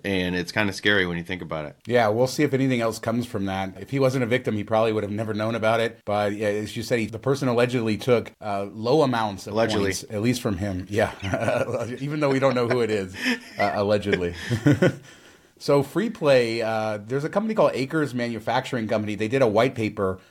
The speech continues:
Speaker 2: on how casinos are sort of in the past with their free play, how it's not generating revenue for them in the way that they think,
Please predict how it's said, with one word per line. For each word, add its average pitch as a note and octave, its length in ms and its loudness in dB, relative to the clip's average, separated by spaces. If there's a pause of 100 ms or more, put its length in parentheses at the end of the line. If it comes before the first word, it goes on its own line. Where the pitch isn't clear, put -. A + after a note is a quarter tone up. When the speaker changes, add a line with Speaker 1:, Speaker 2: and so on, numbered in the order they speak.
(160)
Speaker 2:
on A2+ 180 0
how A#2 160 4
casinos C3 640 0
are G#2+ 160 0
sort B2+ 180 0
of A#2 60 0
in A2+ 160 -4
the G2 80 -4
past A2+ 400 0
with G#2 80 -6
their F#2+ 140 -6
free B2+ 200 -4
play, A#2+ 440 0
how B2 160 0
it's A#2+ 160 -6
not C3+ 180 2
generating B2 540 -2
revenue A#2+ 340 0
for C3+ 140 -2
them C3 180 2
in B2 80 0
the G#2+ 60 -2
way G#2 120 0
that G2+ 140 -4
they F#2 140 -4
think, C3+ 420 -2